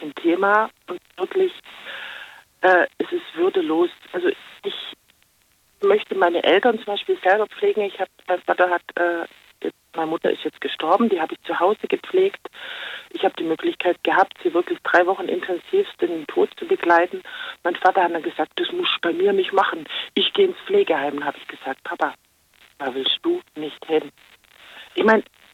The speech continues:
keine Frage, ich will jetzt niemanden beleidigen,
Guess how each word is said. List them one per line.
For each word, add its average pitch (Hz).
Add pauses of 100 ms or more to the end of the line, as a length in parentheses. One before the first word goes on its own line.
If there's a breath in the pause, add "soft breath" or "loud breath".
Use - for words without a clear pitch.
(140)
keine 214
Frage, 160
ich -
will -
jetzt - (320)
niemanden 196
beleidigen, 185